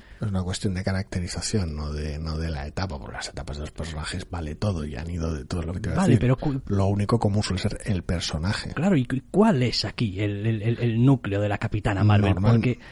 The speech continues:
Speaker 2: porque
Speaker 1: normalmente el
Speaker 2: normalmente
Speaker 1: estar a cargo.
Speaker 2: porque normalmente, be-, be-, tiendo a leer como dos o tres números de las colecciones de la Capitana Marvel y,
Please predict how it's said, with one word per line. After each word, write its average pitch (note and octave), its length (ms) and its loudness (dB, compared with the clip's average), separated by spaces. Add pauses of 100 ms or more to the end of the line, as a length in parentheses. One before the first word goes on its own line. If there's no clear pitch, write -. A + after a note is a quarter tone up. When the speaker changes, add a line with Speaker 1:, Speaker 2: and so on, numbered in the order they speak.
Speaker 2:
porque - 240 4
Speaker 1:
normalmente C3+ 420 8
el G#3 60 12
Speaker 2:
normalmente A#3+ 260 8
Speaker 1:
estar A#3 140 8
a G2 100 2
cargo. F2+ 480 0
Speaker 2:
porque A#2+ 260 2
normalmente, G#3 800 4
be-, C3 180 -2
be-, C#3+ 260 -4
tiendo F#3+ 360 4
a F3+ 60 4
leer G#3+ 200 4
como A#2+ 220 2
dos F3 360 2
o B2 120 2
tres F3+ 300 4
números A2+ 480 6
de A#2 160 4
las A2+ 240 0
colecciones A2+ 540 4
de G#2 80 -4
la G2+ 100 -6
Capitana F#3 760 0
Marvel G#3 560 2 (580)
y, F3 260 0